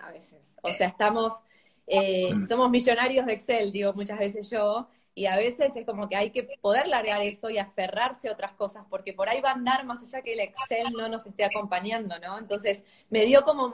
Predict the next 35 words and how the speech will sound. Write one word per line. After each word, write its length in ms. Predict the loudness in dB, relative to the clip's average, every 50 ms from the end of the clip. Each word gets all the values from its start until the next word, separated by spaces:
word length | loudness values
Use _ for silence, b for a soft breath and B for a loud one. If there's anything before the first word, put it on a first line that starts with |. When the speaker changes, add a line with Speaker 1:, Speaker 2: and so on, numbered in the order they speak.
| -4 -6
Speaker 1:
mucha 260 | -6 -6 -2 -2 -2
idea 220 | 0 0 0 2
cuando 180 | 2 0 0 0
te 80 | -2 -4
leí, 200 | -4 -6 -6 -8
dije, 320 | -10 -8 -8 -8 -8 -6 -6 -8
"Esto 160 | -6 -4 -6
es 240 | -6 -6 -10 -14 -8
lo 140 | -4 -4 -2
que 80 | -2 0
a 80 | 0
veces 260 | 0 0 -2 -6 -12 -12
yo 120 | -6 2
pienso", 400 | 6 6 6 4 4 -4 -6 -4
¿no? 200 | -4 0 0 0
O 60 | 0 0
sea, 180 | -2 -6 -6
en 80 | -6 -4
materia 400 | -4 -4 -2 -2 0 0 0 0
de 40 | 0
emprendimiento. 800 | -4 -6 -6 -6 -6 -6 -8 -10 -10 -10 -10 -10 -10 -10 -10 -10 -10 -10 _ _ _ _ _ _ _ _ -20 _ _ _ _
Por 100 | 2 4
eso 140 | 4 4 2
te 80 | 4 8
digo 160 | 8 8 8
que 240 | 6 0 -2 -2 -6 _ -2
lo 120 | 0 0 2
mío 160 | 2 0 2
por 120 | 2 4 4
ahí 120 | 2 2
es 80 | 0 -2
forzado, 460 | -4 -4 -2 -2 -2 0 0 -2 -4
Cristian, 380 | -4 -8 -8 -6 -4 -6 -6 -4
pero 160 | -4 -4 -4 -2
yo, 160 | 0 0